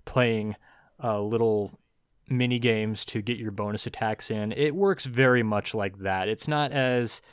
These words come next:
well animated as Paper Mario is. It's not as in-depth as Paper Mario, but if you wanna get an idea of what the combat system is working from, Paper Mario, I think, would be the best, uh, idea of what it is.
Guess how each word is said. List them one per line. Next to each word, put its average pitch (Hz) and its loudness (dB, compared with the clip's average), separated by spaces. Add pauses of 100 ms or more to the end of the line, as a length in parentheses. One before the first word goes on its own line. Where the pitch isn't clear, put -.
(220)
well 110 0
animated 131 0
as 156 -2
Paper 151 -2
Mario 151 2
is. 143 4
It's 123 -4
not 113 -2
as 110 -6
in-depth 104 -6
as 107 -6
Paper 107 -4
Mario, 110 2
but 98 -4
if - -10
you 151 -2
wanna 165 2
get 123 2
an 117 0
idea 107 -2
of 101 -2
what 95 -6
the 104 -8
combat 101 -6
system 101 -8
is 98 -6
working 98 -6
from, 104 -2 (400)
Paper 131 2
Mario, 101 -2
I 95 -2
think, - -10
would 95 -10
be 98 -8 (280)
the 107 -6
best, - -8 (300)
uh, 104 -2
idea 104 -2 (240)
of 110 0
what 107 0
it 92 -4
is. 92 -4